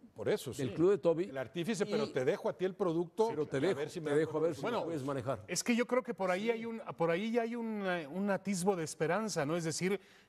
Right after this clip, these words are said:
Speaker 3: ya lo ha dicho José Ramón, una empresa que por muchos años ha dominado el fútbol, por fin se da cu-
Speaker 2: Sesenta, Faitelson, sesenta para
Speaker 3: y
Speaker 2: ser
Speaker 3: que,
Speaker 2: exactos.
Speaker 3: y que hoy ha llevado al fútbol mexicano con sus decisiones, indecisiones, al peor momento de su historia, en crisis.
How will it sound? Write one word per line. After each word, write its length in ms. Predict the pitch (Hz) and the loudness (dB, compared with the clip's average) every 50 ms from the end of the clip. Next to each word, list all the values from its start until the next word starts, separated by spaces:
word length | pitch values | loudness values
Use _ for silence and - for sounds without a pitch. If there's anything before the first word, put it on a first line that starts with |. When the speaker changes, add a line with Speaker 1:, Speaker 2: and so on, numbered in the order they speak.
| _ | _
Speaker 3:
ya 80 | - 160 | 0 2
lo 60 | 180 | 2
ha 40 | 185 | 2
dicho 180 | 185 185 190 156 | 0 0 -2 -2
José 180 | 160 143 147 143 | -2 0 0 2
Ramón, 220 | 143 156 175 170 | 2 2 0 0
una 140 | 170 175 175 | 0 0 -2
empresa 380 | 170 139 165 170 165 - 180 170 | 0 2 0 0 0 -2 -4 -4
que 120 | - 151 - | -4 -6 -6
por 320 | - - 147 147 151 151 | -4 0 0 2 2 2
muchos 520 | 156 156 170 196 220 - - 214 - - | 0 -2 0 0 0 0 0 0 0 0
años 300 | 175 190 202 196 170 - | -2 -2 -2 -4 -2 -2
ha 40 | 175 165 | 0 0
dominado 300 | 165 160 147 156 165 175 | 0 -2 -2 0 0 0
el 80 | 160 139 | -2 -2
fútbol, 400 | - 165 143 120 151 185 220 220 - - - - - _ _ | -4 -6 -2 2 2 2 2 2 -2 -10 -20 -20 -20 _ _
por 160 | - 175 165 | 0 0 2
fin 160 | - 233 233 | 2 0 0
se 80 | - 220 | 2 2
da 60 | 214 | 2
cu- 60 | 226 220 - | 2 2 0
Speaker 2:
Sesenta, 280 | - 151 131 127 123 127 151 - - | -2 -2 -2 -2 -4 -6 -8 -8 -4
Faitelson, 420 | - 147 131 - - 113 107 110 | -2 -2 -2 -2 -4 -6 -8 -6
sesenta 360 | 98 - 160 190 196 - 185 | -2 0 2 2 2 0 -2
para 180 | 131 151 139 185 | 0 0 0 2
Speaker 3:
y 80 | 190 | 2
Speaker 2:
ser 120 | 175 170 151 | 0 0 0
Speaker 3:
que, 80 | - 180 | 2 2
Speaker 2:
exactos. 380 | 175 - - - 135 - - | 0 0 -2 -6 -12 -12 -6
Speaker 3:
y 140 | - 202 180 | -4 -4 -4
que 180 | - - 190 185 | 2 2 4 6
hoy 360 | 185 208 233 254 233 220 - - | 6 6 4 4 0 -4 -8 -6
ha 100 | 175 185 | -4 -2
llevado 340 | 190 196 185 185 190 190 185 | 0 2 4 4 4 4 2
al 80 | 156 | 0
fútbol 240 | - 180 190 190 180 | 0 0 0 0 0
mexicano 520 | 175 156 113 131 123 - 160 160 165 160 | -2 -2 -4 -6 -2 0 2 2 2 0
con 120 | - - 120 | -2 -4 -4
sus 180 | 101 117 117 | -4 -4 -4
decisiones, 600 | 107 117 - - 117 104 - 147 165 170 175 147 127 | -4 -4 -4 -4 -6 -4 0 0 2 2 0 -2 -2
indecisiones, 680 | 131 117 113 107 117 113 - 147 156 160 147 - - - - - - - _ | -4 -4 -4 -4 -4 -2 0 0 2 2 0 -2 -6 -10 -16 -20 -20 -14 _
al 240 | - 156 160 156 - | 4 6 6 6 4
peor 240 | - 156 165 190 196 | 4 4 4 4 2
momento 400 | 190 156 147 151 165 151 147 127 | 0 -2 -2 -2 -2 -2 -2 -2
de 60 | 113 | -2
su 120 | 107 - 110 | -2 -4 -6
historia, 440 | - - - 143 127 110 107 107 | -6 -2 -2 0 0 0 0 -2
en 100 | 104 98 | -2 -4
crisis. 680 | 92 - 135 143 139 - - 147 135 - - - - - | -4 -2 0 0 0 0 -4 -6 -6 -8 -8 -10 -12 -16